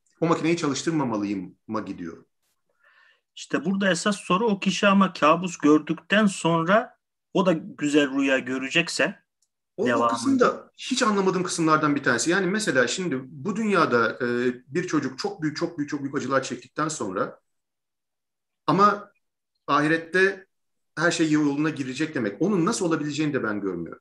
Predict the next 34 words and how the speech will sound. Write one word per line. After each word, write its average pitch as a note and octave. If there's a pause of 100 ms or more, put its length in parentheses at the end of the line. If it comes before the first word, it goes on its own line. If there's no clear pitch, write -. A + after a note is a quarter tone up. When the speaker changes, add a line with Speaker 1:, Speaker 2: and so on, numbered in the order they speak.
Speaker 1:
gö-, A2+
göremiyorum. G2
Hani A#2
bu A#2
tahayyül A#2+
edememe B2+
şeyi C3
var G#3
ya. A#2 (240)
Çünkü F#3+
o, E3+
o E3
acıları E3+
çekmeden E3+
de A2+ (1800)
giden C3
bir A#2
sürü A2
insan F2+
var. -
Hani F#2 (220)
ödül A2+
alan G2+
insan F2+
var E2+
ya F#2
da F2+
işte F2
cennete F#2
giden E2
insan E2+
var. - (380)
Hani C#3 (1040)
niye G3+